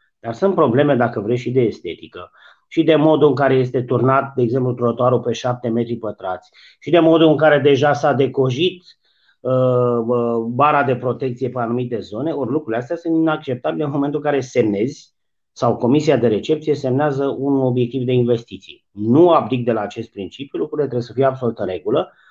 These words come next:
În perioada de garanție, pentru că una din problemele Ploieștiului, dacă vreți, este și aceasta.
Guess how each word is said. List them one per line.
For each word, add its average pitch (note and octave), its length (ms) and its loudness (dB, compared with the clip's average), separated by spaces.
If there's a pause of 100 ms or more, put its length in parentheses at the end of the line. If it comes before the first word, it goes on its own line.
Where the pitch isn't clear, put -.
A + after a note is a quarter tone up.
(140)
În D#3 240 4
perioada F#3 460 6
de E3 120 4
garanție, C3 500 2
pentru A2+ 300 -2
că G2+ 360 -4 (240)
una E3+ 240 2
din C#3 160 2
problemele C3 400 0
Ploieștiului, G2+ 520 -8
dacă G#2 320 -8
vreți, D3+ 300 -6
este D3+ 200 -6
și D3 160 -4
aceasta. D3 560 -4